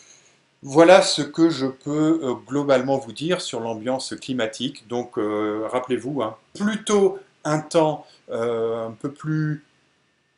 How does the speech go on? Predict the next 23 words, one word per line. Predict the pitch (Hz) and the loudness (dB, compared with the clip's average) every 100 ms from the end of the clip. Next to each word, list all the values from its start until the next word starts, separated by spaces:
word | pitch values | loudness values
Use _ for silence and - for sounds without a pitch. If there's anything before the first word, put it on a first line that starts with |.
| _ _ _ | _ _ _
compliqué | 151 147 139 135 151 143 127 - | -4 -4 -6 -2 0 0 -2 -8
sur | - - 135 123 - | -10 -6 -4 -4 -6
l'hiver, | 110 131 123 123 120 - _ | -10 -8 -2 0 0 -4 _
un | 156 | -12
petit | 165 - | -12 -12
peu | - 123 | -8 -8
le | |
printemps, | - 98 - 110 139 - _ _ _ - | -8 -12 -8 -4 -4 -6 _ _ _ -10
et | 131 | -10
puis | - 131 _ _ | -12 -20 _ _
plus | 151 147 | -8 -6
on | 127 | 0
va | 127 | 0
aller | 120 113 | 0 -4
vers | 110 143 | -4 -2
la | 131 | -2
fin | 113 - 113 | -4 -8 -8
de | 104 | -6
l'année | 98 107 | -6 -6
deux | 127 110 | -8 -10
mille | 104 | -12
vingt-trois, | 92 87 - 113 131 | -16 -18 -8 -6 -6
plus | - 127 - | -10 -14 -14